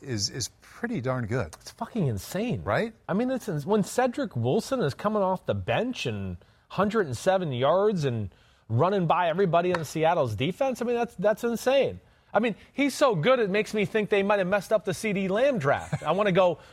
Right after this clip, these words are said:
Speaker 2: "Why did we draft him? Did, did we know this kid was this good? 'Cause if we did, we should have gone to, like, a, a defensive player, and we could have used that."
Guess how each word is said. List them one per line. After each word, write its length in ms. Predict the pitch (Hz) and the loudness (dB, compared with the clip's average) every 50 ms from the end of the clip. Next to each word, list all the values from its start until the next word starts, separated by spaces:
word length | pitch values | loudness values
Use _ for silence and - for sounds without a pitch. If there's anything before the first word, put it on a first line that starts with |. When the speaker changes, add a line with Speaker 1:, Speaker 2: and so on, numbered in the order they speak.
| - - | -4 2
Speaker 2:
"Why 180 | - 220 247 262 | 4 4 4 4
did 120 | 285 254 | 2 0
we 100 | 220 226 | 0 0
draft 360 | 175 131 156 214 240 220 - - | 2 2 2 2 0 0 0 0
him? 220 | 208 156 135 127 | 0 0 0 0
Did, 220 | 117 131 143 120 120 | -2 -2 -4 -4 -4
did 160 | 123 151 147 | -2 0 0
we 100 | 180 208 | 2 2
know 280 | 180 156 156 165 220 233 | 4 4 4 4 4 2
this 160 | 190 240 - | 0 -2 -2
kid 200 | - 196 208 214 | 0 0 2 2
was 160 | 233 196 147 131 | 2 0 2 2
this 160 | 185 220 - | 2 0 0
good? 360 | - 147 160 220 294 320 285 - | 2 2 4 4 4 2 0 0
'Cause 220 | 175 160 147 131 | 0 0 0 0
if 120 | 151 131 | -2 -2
we 100 | - 170 147 | 0 0 0
did, 360 | 123 160 277 320 294 185 156 - - - - _ _ _ | 2 2 2 2 2 0 -2 -4 -8 -20 -20 _ _ _
we 120 | - 240 233 | -4 -4 -2
should 220 | - 233 240 214 | 0 2 2 2
have 80 | 185 170 | 4 4
gone 200 | 202 196 190 170 | 2 2 2 2
to, 200 | 185 180 160 147 | 4 4 4 4
like, 160 | 156 160 143 | 4 2 4
a, 240 | 170 147 139 131 - | 4 4 4 4 2
a 60 | 131 135 | 0 -2
defensive 480 | 127 170 226 220 202 208 180 - 120 110 | 0 0 -2 -2 -2 -2 -2 -2 -4 0
player, 300 | - 147 127 101 87 80 | 0 2 2 0 -2 -6
and 80 | - 113 | -8 -6
we 80 | 123 147 | -6 -2
could 120 | 139 175 175 | 0 2 2
have 80 | 175 | 2
used 220 | 160 180 170 151 135 | 2 2 2 4 4
that." 300 | 180 214 180 107 - | 4 4 4 2 0